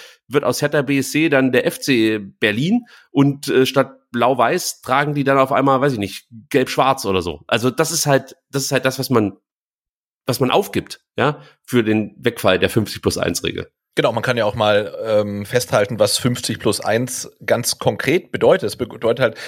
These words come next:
Speaker 2: ganz konkret, dass wir ein Präsidium gewählt haben. Wir Mitglieder wählen halt Dietmar Ahlgeier und Andreas Grupp und Stefan Jung ins Präsidium,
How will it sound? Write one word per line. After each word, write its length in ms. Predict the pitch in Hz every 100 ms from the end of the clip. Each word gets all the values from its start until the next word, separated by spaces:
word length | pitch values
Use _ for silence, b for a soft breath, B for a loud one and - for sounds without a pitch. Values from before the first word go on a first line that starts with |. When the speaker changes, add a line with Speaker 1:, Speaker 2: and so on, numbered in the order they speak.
| B
Speaker 2:
ganz 240 | 113 -
konkret, 400 | 147 120 123 139
dass 160 | 117 -
wir 240 | 123 139
ein 160 | 127 127
Präsidium 400 | 131 135 - 127
gewählt 300 | 101 101 92
haben. 320 | 98 98 98
Wir 320 | 127 180 196 -
Mitglieder 580 | 123 - 175 185 185 185 B B
wählen 240 | 120 135 156
halt 160 | 135
Dietmar 240 | 139 127 110
Ahlgeier 320 | 160 185 156
und 80 | 143
Andreas 380 | 123 - -
Grupp 160 | - 180
und 100 | 151
Stefan 300 | - 135 127
Jung 160 | 139 175
ins 240 | 160 -
Präsidium, 580 | - 120 202 165 120